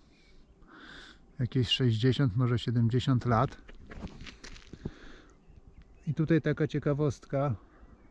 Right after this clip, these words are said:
związana z tymi słupami, że kiedyś jak ze szkoły podstawowej pojechaliśmy z klasą zbierać,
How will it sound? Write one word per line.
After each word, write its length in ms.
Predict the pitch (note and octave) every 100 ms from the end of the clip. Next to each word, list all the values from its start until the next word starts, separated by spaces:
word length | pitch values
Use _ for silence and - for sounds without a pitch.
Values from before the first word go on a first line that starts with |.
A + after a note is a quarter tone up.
| - - _ - - - -
związana 460 | D#3 C#3 D#3 C#3+
z 60 | -
tymi 220 | D#3+ D3
słupami, 640 | - C3+ C#3+ C3 C3+ D3 - - - B2+
że 200 | A#2+ B2
kiedyś 440 | D3 C3 C3+ -
jak 260 | B2+ - - - - - - - - - - -
ze 180 | B2+ C3
szkoły 380 | - C3+ C3 B2
podstawowej 680 | B2+ - C3 B2 B2+ C3+
pojechaliśmy 680 | - B2+ A2 B2+ B2 - B2
z 100 | -
klasą 440 | B2 A#2+ C#3 B2
zbierać, 640 | A2 A2 B2 A#2+ A#2+ -